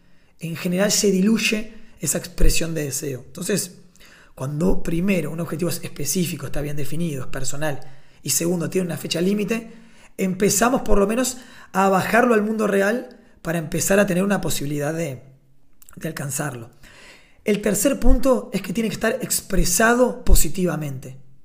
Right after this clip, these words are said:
Es decir, un objetivo no puede ser no perder un examen, sino que tiene que ser aprobar el examen. Tiene que estar expresado por la positiva. ¿Por qué? Porque nuestro cerebro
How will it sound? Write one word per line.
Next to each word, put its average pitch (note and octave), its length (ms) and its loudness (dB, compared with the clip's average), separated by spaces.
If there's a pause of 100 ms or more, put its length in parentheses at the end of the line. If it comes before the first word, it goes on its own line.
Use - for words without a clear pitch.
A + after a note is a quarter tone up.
(640)
Es G3 100 0
decir, G3+ 400 2 (280)
un A3 160 2
objetivo A#3 360 2
no A#3 140 0
puede A3 160 6
ser - 300 -2
no F3 800 0
perder G3 320 8
un F3+ 80 -2
examen, C#3 440 -8 (140)
sino G3+ 220 -8
que B3+ 60 -2
tiene C4+ 120 -2
que G#3+ 60 -2
ser - 260 2
aprobar G3+ 480 6
el C3+ 80 -4
examen. B2+ 400 -12 (320)
Tiene G3+ 160 0
que G3+ 60 -4
estar G#3+ 180 0
expresado G3+ 680 6
por E3 200 8
la C#3 120 -4
positiva. C#3 560 -4 (500)
¿Por - 120 10
qué? C3+ 140 6
Porque E3+ 180 2
nuestro F#3+ 240 -4
cerebro G#3+ 800 0